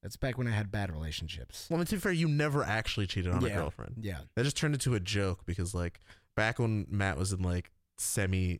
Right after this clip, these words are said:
Speaker 2: semi relationships, I'll call them, 'cause, like,
Speaker 1: Yeah.
Speaker 2: no official title, but they were almost seeing each other exclusively.
Speaker 1: Yeah.
Speaker 2: He'd be like, "Dude, I just wanna fucking cheat on her."
Speaker 1: <laughs>
Speaker 2: And then he would say that shit, like, out of nowhere in the middle of a conversation. And then we're just like, "What?"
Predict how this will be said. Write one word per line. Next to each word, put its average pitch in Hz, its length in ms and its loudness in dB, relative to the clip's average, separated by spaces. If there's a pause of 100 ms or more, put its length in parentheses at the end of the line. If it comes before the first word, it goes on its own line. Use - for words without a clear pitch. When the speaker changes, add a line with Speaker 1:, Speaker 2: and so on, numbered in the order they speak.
Speaker 2:
semi 147 420 2
relationships, 143 540 0
I'll 139 80 2
call 135 180 2
them, 143 200 2
'cause, 110 160 4
like, 95 100 4
Speaker 1:
Yeah. 98 60 4
Speaker 2:
no 110 80 4
official 107 320 0
title, 104 320 2
but 104 160 -2
they 92 80 0
were 87 100 2
almost 92 300 0
seeing 92 100 0
each 90 140 -2
other 85 160 -2
exclusively. 101 640 -2
Speaker 1:
Yeah. 98 220 -2 (360)
Speaker 2:
He'd 92 80 0
be 90 60 2
like, 82 100 0
"Dude, 85 120 2
I - 40 2
just - 80 -2
wanna 80 140 0 (140)
fucking - 240 -4
cheat 90 280 0
on 82 160 0
her." 95 140 0
Speaker 1:
<laughs> - 340 2
Speaker 2:
And 165 160 4
then 160 180 8 (300)
he 214 80 6
would 214 160 2
say 175 300 2
that 143 180 2
shit, 131 340 0
like, 123 140 4
out 131 160 8
of 123 100 4
nowhere 143 440 4
in 127 80 6
the 120 40 2
middle 123 160 4
of - 0 -
a - 80 6
conversation. 123 1000 2 (440)
And 131 160 2
then 135 80 2
we're 135 60 4
just 135 140 0
like, 110 80 2
"What?" 151 440 0